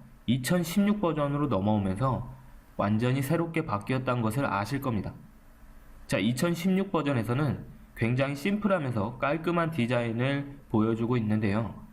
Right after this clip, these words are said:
기존에 사용하시던 이천십오 버전의 유저 인터페이스와는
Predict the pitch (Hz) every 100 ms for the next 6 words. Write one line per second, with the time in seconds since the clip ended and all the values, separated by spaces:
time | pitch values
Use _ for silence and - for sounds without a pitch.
0 | - - - - - - 143 147 180 180
1 | 170 170 165 160 135 117 101 104 110 156
2 | 151 165 160 156 143 143 143 151 135 123
3 | 131 147 135 131 139 135 139 110 104 120
4 | 131